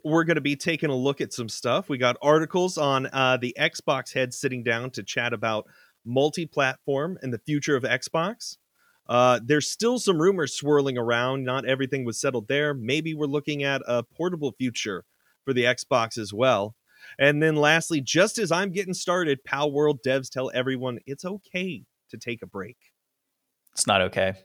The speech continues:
Speaker 2: You, you gotta keep playing Pal World. Capture all of 'em. <laughs>
Speaker 1: Gotta catch 'em all. Is that the
Speaker 2: <laughs>
Speaker 1: tagline?
Speaker 2: What? No, I don't think it's the tagline. It's, uh, "You gotta catch most of them."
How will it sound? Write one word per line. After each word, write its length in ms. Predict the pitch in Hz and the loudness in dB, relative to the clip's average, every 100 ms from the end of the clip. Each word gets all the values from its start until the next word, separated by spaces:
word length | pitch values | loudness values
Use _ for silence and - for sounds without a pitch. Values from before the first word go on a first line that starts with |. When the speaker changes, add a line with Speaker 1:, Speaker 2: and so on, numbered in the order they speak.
| _ | _
Speaker 2:
You, 120 | - - | -14 -2
you 80 | 113 | 2
gotta 180 | 107 | 2
keep 180 | 110 123 | 2 -4
playing 180 | 117 107 | -2 -2
Pal 200 | 113 110 | 2 2
World. 280 | 104 101 - - | 2 -2 -6 -2
Capture 300 | 107 - 104 | -2 0 0
all 140 | 101 | 0
of 80 | 98 | -2
'em. 100 | 95 _ _ | -10 _ _
<laughs> 340 | - - - 135 | -20 -20 -4 2
Speaker 1:
Gotta 180 | 147 | 2
catch 240 | - 165 151 | 4 0 2
'em 100 | 147 | 4
all. 240 | 156 123 - - | 4 2 -8 -6
Is 80 | 147 | 0
that 140 | 160 175 | 0 0
the 60 | |
Speaker 2:
<laughs> 140 | 165 151 | 2 4
Speaker 1:
tagline? 220 | 151 170 175 | 4 4 8
Speaker 2:
What? 240 | 151 - - 120 | 8 6 -8 4
No, 240 | 135 143 | 8 10
I 60 | 117 | 8
don't 100 | 131 | 6
think 100 | 156 | 2
it's 80 | 127 | 0
the 60 | 113 | 6
tagline. 520 | 135 131 98 95 95 | 8 8 4 0 0
It's, 220 | 104 - | 0 2
uh, 300 | 107 101 98 110 | 4 4 2 -2
"You 160 | 110 | -2
gotta 220 | 120 117 117 | 4 4 4
catch 380 | 113 113 - | 2 0 0
most 300 | 104 117 - | 2 2 2
of 100 | 101 | 0
them." 280 | 101 82 - | 0 -2 -4